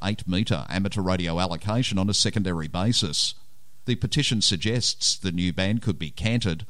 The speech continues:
on an industrial scientific medical segment somewhere between forty point five one and forty point seven zero megahertz. The spectrum between forty and forty-one megahertz is currently allocated to the federal government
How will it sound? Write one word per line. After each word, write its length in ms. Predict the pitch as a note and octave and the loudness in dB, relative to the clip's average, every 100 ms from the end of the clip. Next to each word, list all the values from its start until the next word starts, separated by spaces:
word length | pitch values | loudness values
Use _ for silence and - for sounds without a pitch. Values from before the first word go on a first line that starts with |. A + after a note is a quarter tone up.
| - | 0
on 140 | G#2+ | 2
an 100 | G2+ | 2
industrial 680 | G2 F#2 A2+ A2 - G2 F2 | 2 2 2 2 2 0 2
scientific 680 | - G#2 F2 E2+ A2 G2+ E2+ | 2 2 2 0 0 0 0
medical 400 | F#2+ A#2 G2+ E2+ | 0 0 -2 -2
segment 500 | - E2 F2+ F#2+ - - | 0 0 0 -2 -2 -2
somewhere 460 | - C#3+ B2+ F#2+ | 2 2 4 2
between 400 | F2+ - A#2 G2+ | 2 -2 0 0
forty 380 | - C#3+ B2 G2 | 2 0 0 -2
point 300 | - G2 D#2 | 0 0 0
five 360 | - F#2 D#2+ G2+ | 2 2 2 2
one 380 | A#2+ G2 C#2 - | 2 2 -2 -6
and 180 | - A2 | -2 -2
forty 340 | - G#2+ A2 G#2 | 2 2 2 0
point 280 | A#2 A2 | 2 2
seven 320 | - G2+ E2+ F#2 | 2 2 2 0
zero 300 | G2 D#2+ C2+ | 0 -2 -2
megahertz. 720 | E2 F2 F#2 D#2 A#1 - - - - - - | 0 2 2 0 -2 -2 -2 -6 -12 -10 -2
The 80 | G2 | 0
spectrum 500 | - F2+ - G#2 A#2 | 2 0 0 0 2
between 460 | F2+ - F#2 E2+ | 0 0 -2 -2
forty 400 | - A2+ G#2+ F2+ | -2 0 0 -2
and 100 | E2+ | -2
forty-one 500 | - A#2+ A2 F2+ F2+ | 0 0 0 0 0
megahertz 520 | F#2+ A2+ - F2+ F2 | 2 0 0 -2 -2
is 140 | F2+ - | -2 0
currently 440 | A2+ A2 C2+ D2+ | 0 0 -2 -4
allocated 540 | F2 A#2 G#2+ F2 E2 C#2+ | -2 0 0 0 -2 -4
to 100 | F#2 | -6
the 80 | |
federal 340 | - G2 F2 E2 | 0 0 0 -2
government 540 | G2+ A2 - D2+ D#2 | 0 0 0 -2 -4